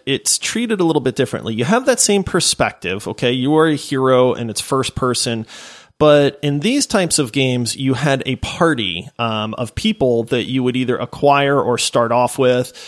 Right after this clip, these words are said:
um, and you would go and you would travel around. You, generally, it works in, like, a grid-based system or something like that. If you listen to my Legend of Grimrock, uh, Quick Takes episode,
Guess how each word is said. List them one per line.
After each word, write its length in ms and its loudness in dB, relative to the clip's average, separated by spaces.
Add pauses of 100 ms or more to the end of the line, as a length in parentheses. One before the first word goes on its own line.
(200)
um, 320 -4
and 120 -2
you 120 0
would 100 2
go 320 6
and 140 -2
you 80 -2
would 100 -4
travel 380 2
around. 680 2
You, 160 -6 (320)
generally, 500 4
it 100 2
works 260 2
in, 80 -2
like, 160 -4
a 80 -2
grid-based 800 0
system 440 -2
or 60 -2
something 420 -4
like 260 -4
that. 300 2
If 120 -4
you 80 2
listen 260 2
to 60 2
my 260 2
Legend 400 0
of 120 -6
Grimrock, 680 -2
uh, 540 -2 (420)
Quick 160 -2
Takes 240 -2
episode, 640 -2